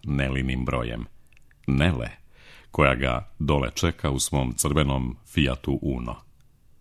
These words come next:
Ali on ne silazi k njoj. On ostaje ovde, čekajući mladu ženu koja ima malene krasuljke u svojoj dugoj kosi. A kad se ona pojavi, osmehuje mu se i kaže da se zove Aleksandra.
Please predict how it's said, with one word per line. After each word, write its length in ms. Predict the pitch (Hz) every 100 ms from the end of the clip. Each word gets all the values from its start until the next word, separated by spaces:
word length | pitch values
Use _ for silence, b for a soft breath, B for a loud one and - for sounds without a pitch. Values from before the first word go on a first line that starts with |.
| _ _ _
Ali 260 | 104 127
on 160 | 127 120
ne 100 | 120
silazi 440 | - 120 117 67
k 100 | -
njoj. 320 | 67 58 55 53 - b b b b b -
On 140 | 85
ostaje 420 | 80 82 - 65
ovde, 340 | 58 57 57 60
čekajući 600 | - 87 - 62 - 64
mladu 460 | 62 69 78 85
ženu 340 | 82 76 82 80
koja 340 | - 69 65
ima 280 | 62 62 60 -
malene 520 | - 67 80 80 71
krasuljke 680 | 69 71 67 - 71 71 -
u 80 | 69
svojoj 400 | 62 - 64 62
dugoj 380 | 60 76 71 71
kosi. 520 | 65 65 62 - - - b b b b b b b b
A 80 | -
kad 180 | - 92
se 120 | 95
ona 160 | 101 92
pojavi, 480 | - 92 104 98 92
osmehuje 600 | 90 90 85 - 92 62
mu 160 | 58
se 240 | - 76 62
i 40 |
kaže 540 | - 85 95 92 95
da 140 | 87 76
se 160 | -
zove 480 | 67 65 67 65 62 - _ _ _ - _
Aleksandra. 920 | 67 65 - - 76 64 58 - 107